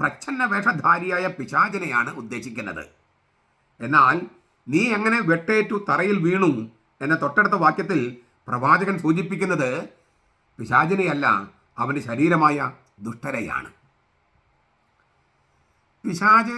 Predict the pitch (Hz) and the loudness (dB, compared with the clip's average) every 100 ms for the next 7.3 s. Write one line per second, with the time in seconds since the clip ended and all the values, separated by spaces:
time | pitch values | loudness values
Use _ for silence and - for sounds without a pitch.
0 | 240 147 156 165 165 131 135 156 175 170 | -8 -6 -2 -2 -4 -4 0 0 0 -2
1 | 170 160 151 160 _ _ _ - 113 135 | -2 -2 -2 -8 _ _ _ -8 -6 -4
2 | 127 143 151 127 101 60 - _ _ _ | -6 -6 -6 -6 -6 -8 -12 _ _ _
3 | _ _ _ _ _ _ _ 131 160 165 | _ _ _ _ _ _ _ -2 -2 0
4 | 240 214 170 156 143 165 - 113 110 143 | 4 4 6 2 0 -6 -10 -8 -6 -6
5 | - _ _ _ _ _ _ _ _ _ | -10 _ _ _ _ _ _ _ _ _
6 | _ 101 120 135 123 98 76 - 123 123 | _ -8 -6 -4 -6 -8 -12 -14 -12 -8
7 | 120 78 | -8 -8